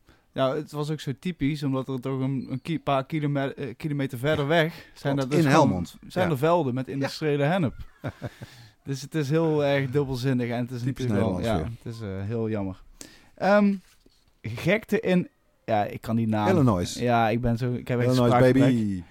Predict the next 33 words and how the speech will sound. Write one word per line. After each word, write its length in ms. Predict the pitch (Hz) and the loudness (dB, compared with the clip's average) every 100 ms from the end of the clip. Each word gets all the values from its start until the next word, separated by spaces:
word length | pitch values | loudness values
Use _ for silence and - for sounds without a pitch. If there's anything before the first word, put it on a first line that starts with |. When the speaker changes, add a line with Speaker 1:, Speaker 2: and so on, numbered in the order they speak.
| - - _ | -20 -20 _
Speaker 1:
Ehm, 260 | - 170 | 0 4
Speaker 2:
Chicago. 480 | 180 135 127 127 131 - - - | 6 6 4 2 -2 -8 -20 -4
Speaker 1:
die 140 | 170 | 2
zijn 220 | 180 190 | 6 6
inderdaad 540 | 180 185 175 170 165 - | 4 4 8 8 6 0
onlangs, 600 | 170 165 165 170 - 165 | 0 4 4 4 0 0
eh, 120 | 147 | 2
met, 240 | 147 160 | 2 0
volgens 200 | - 160 | -2 -2
mij 80 | 165 | 0
met, 180 | 151 147 | 2 2
Speaker 2:
Per 100 | 190 | 2
één 100 | 135 | 4
Speaker 1:
eh, 60 | 139 | 4
Speaker 2:
januari. 300 | 160 107 190 | 2 0 2
Speaker 1:
ja, 140 | 165 | 2
één 160 | - 180 | 4 2
januari 580 | 160 156 151 147 147 135 | 2 4 4 2 0 0
hebben 240 | 143 139 | 0 2
we 60 | 135 | 2
een 160 | 131 | 2
legale 500 | 127 147 151 156 143 | 2 4 4 2 0
cannabis. 640 | 139 165 120 110 156 - - - | 0 0 0 -2 -4 -10 -18 -8
En 260 | 127 123 | -4 -2
daar 220 | 127 127 | 0 -2
is 140 | 135 131 | -2 -4
het 120 | 127 | -4
een 160 | 123 135 | -6 -6
totale 600 | 139 - 175 165 170 131 | -8 -2 2 4 4 2
gekte 320 | 151 180 131 | 0 -2 -6
geweest. 440 | 120 104 113 139 | -4 -2 -4 -6
In, 280 | - 135 139 - | -8 -6 -6 -4
in 420 | 143 143 - | -2 -2 -4